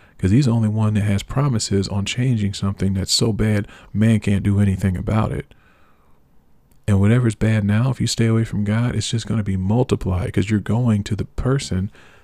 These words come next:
that sent the bad to you, which would be the enemy or the devil and his angels or his imps. Now, the Bible says this world is a shadow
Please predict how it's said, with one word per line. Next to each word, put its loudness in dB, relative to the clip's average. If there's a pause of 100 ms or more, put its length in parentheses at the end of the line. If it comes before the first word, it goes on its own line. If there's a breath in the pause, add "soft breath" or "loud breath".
(140 soft breath)
that 2
sent 0
the -2
bad -2
to 0
you, 0
which -6
would -4
be 0
the 0
enemy 0
or -2
the 0
devil -4 (540 loud breath)
and 0
his 2
angels -2 (480)
or -2
his 2
imps. 0 (3500 soft breath)
Now, 0
the -2
Bible 4
says -2
this 0
world 2
is -4
a -2
shadow 0